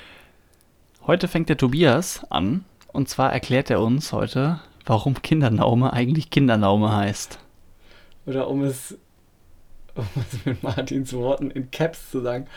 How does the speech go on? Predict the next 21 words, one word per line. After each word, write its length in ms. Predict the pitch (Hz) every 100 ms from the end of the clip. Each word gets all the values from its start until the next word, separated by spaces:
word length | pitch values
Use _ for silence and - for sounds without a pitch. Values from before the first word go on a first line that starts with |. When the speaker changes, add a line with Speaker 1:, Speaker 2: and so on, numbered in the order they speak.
| -
Speaker 2:
woher 540 | 139 214 427 311 254
kommt 400 | 226 - 254 -
Kindernaume? 1040 | - 277 370 294 202 165 139 147 147 143 147 - - - - - - - - -
Ähm, 920 | 147 143 143 139 139 135 131 120 - - _ _ _ - _ _ _ _ - -
ich 100 | 147
habe 140 | 160
übrigens 280 | 143 135 -
keine 200 | 156 156
Kopfhörer 360 | - 185 117 107
heute 140 | 107
dabei, 320 | 110 104 104
das 160 | 104 -
habe 100 | 113
ich 80 | -
vergessen. 400 | 120 113 104 101 -
Das 160 | -
wollte 180 | - 110
ich 40 | -
eigentlich 120 | 113
ausprobieren. 440 | 113 - 113 113 95 - _ _ - -
Speaker 1:
Tja, 220 | - -